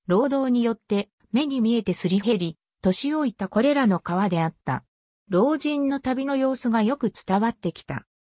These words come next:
マヌーは、骨張った皮の下で足の指をいじっていたが、不快には感じなかった。私は微笑んだ。十代の頃、私は母に嫌われるような靴を持っていました。しかし、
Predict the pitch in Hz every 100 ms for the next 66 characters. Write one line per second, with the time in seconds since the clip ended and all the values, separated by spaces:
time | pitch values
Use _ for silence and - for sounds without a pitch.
0 | - 202 311 240 185 160 170 _ _ _
1 | 190 254 294 302 - 208 185 185 214 214
2 | - 233 185 165 _ _ 160 - 254 285
3 | 262 254 254 185 175 233 - 202 190 202
4 | 175 160 - _ _ - 240 285 269 247
5 | 175 - 185 247 254 247 240 151 - -
6 | 123 _ _ _ _ - 180 269 277 269
7 | 247 226 196 - 247 226 175 151 - _
8 | _ _ _ _ - 330 349 285 240 190
9 | - 190 175 - _ - 160 185 254 269
10 | 247 226 277 - 240 185 190 202 254 262
11 | 269 254 262 233 202 - - 262 214 208
12 | - - 165 156 170 - 147 - _ _
13 | _ _ - - 247 - 185